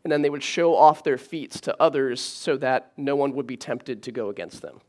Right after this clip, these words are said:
That is the most P G version I can give you of what we know about the Assyrians, right? And then they would enslave anybody who was left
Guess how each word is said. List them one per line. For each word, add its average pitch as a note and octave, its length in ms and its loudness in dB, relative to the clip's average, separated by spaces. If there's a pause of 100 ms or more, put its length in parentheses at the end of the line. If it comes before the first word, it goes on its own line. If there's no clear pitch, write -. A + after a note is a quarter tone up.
(680)
That C#3 140 -2
is C#3 80 -8
the C3 100 -8
most C3 320 -6
P D#3+ 240 -12
G C3+ 180 -6
version B2+ 320 -8
I A#2 100 -4
can A#2+ 180 -10
give B2 180 -8
you A2+ 140 -10
of G#2+ 80 -12
what A#2+ 120 -10
we A2+ 120 -10
know G#2 420 -8 (400)
about A2 280 0
the A2 120 -10
Assyrians, - 680 -10 (440)
right? C3+ 160 2
And C3 100 2
then C#3+ 80 2
they E3 100 6
would D3 120 2
enslave F3+ 920 4 (100)
anybody E3 440 2
who D#3+ 120 -6
was C#3+ 160 -4
left C3 540 0